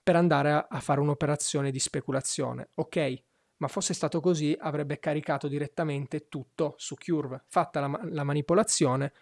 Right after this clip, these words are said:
e boh, è fuori. Non, non vai a fare una divisione di questo tipo e soprattutto non vai a fare entrare liquidità su Binance un po' per volta con tanti piccoli ordini, così come su Curve.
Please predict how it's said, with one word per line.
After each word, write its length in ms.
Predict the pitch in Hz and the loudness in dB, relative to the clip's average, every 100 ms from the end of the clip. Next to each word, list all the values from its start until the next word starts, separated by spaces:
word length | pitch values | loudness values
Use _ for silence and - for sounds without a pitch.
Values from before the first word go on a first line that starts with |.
| _ _ _ | _ _ _
e 140 | 165 | -6
boh, 180 | 123 - | -4 -6
è 100 | - | -8
fuori. 400 | - 160 139 131 - _ - - _ | 2 4 4 2 -8 _ -20 -20 _
Non, 260 | 156 143 143 | -6 -4 -4
non 220 | 151 151 | -6 2
vai 240 | 185 175 | 2 4
a 60 | 151 | 0
fare 220 | - 147 | -2 -2
una 120 | 151 | -2
divisione 400 | 147 151 139 156 | -2 -2 0 0
di 80 | 139 | 0
questo 360 | - 151 - 147 | -2 -2 -2 -2
tipo 260 | 208 220 | -2 2
e 40 | 190 | 0
soprattutto 440 | 160 165 208 190 | 2 -2 0 0
non 200 | 151 160 | 0 2
vai 240 | 233 220 | 2 4
a 60 | 160 | 0
fare 300 | - 165 156 | 0 -2 0
entrare 500 | 156 - 170 160 147 | -2 -2 0 0 0
liquidità 500 | 151 147 160 151 160 | -6 -6 -8 -4 -2
su 200 | - 156 | -2 -4
Binance 580 | 143 156 156 151 147 - _ _ _ | -2 -2 0 -2 -4 -8 _ _ _
un 200 | - 175 | 0 0
po' 160 | 151 170 | 2 2
per 200 | 170 151 | 2 0
volta 580 | 147 156 156 - 151 - | 2 2 2 0 -2 -2
con 240 | - 156 | -6 -4
tanti 320 | 147 160 147 160 | -2 -2 -2 -4
piccoli 380 | 165 - 151 | -4 -2 0
ordini, 520 | 156 151 151 151 151 147 _ _ _ | 2 0 0 -2 -4 -6 _ _ _
così 260 | - 147 151 | -10 -6 -4
come 220 | - 156 | -4 -4
su 160 | - - | -6 -8
Curve. 560 | 175 156 151 151 - | -2 -2 -2 -6 -8